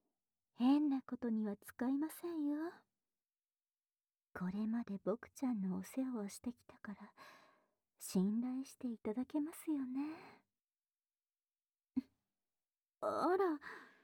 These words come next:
さすがにそれはダメって？そうですか。でもおちんちんさんは、もう我慢できないみたいですよ。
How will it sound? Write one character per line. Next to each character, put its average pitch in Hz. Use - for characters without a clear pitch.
さ -
す 269
が 311
に 320
そ 233
れ 214
は 320
ダ 185
メ 190
っ -
て？ 233
そ -
う -
で 277
す -
か。 226
で 202
も 170
お 175
ち 302
ん 349
ち -
ん 196
さ -
ん 190
は、 185
も 277
う -
我 240
慢 277
で 226
き -
な 330
い 294
み 240
た 226
い 220
で 208
す -
よ。 254